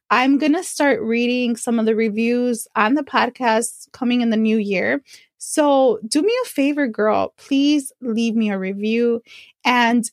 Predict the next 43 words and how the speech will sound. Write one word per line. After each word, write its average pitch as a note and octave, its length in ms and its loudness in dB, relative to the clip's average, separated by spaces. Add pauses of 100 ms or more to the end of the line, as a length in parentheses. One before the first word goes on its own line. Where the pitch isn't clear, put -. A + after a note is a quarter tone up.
if C4 280 2
this A#3+ 160 -2
podcast A#3 560 0
has G#3 160 -6
helped C4 320 -2
you, B3+ 120 0
if G3+ 40 -2
there's G#3+ 220 -2
a G3+ 80 -4
specific A3 580 -4
episode, G#3+ 480 -4
share A#3+ 400 0
that. A2+ 300 -6
Share C#4+ 360 -2
that C#4 180 2
with C4 160 -2
your A3+ 120 0
amigas. G#3 520 -6 (540)
And D4 600 4 (420)
I C#4 320 0
think G#4 260 -2
now C#4+ 280 2
Spotify C4 680 -2
will A#3+ 200 0
allow A3 340 2
you A#3+ 340 -4
to, A3 320 -6
like, F#3+ 380 -6
rate A3 460 -2
it. D4 420 0
So, G#3 260 0
hey, C4+ 280 0
if A3+ 120 0
you C#4+ 80 0
don't G#4 200 0
have A#3+ 140 2
Apple, B3 300 0
girl, A#3+ 260 0
go A3+ 160 0
to D#4+ 80 -2
Spotify. A3 680 -2
That'd A3+ 220 -2
be A#3+ 280 -4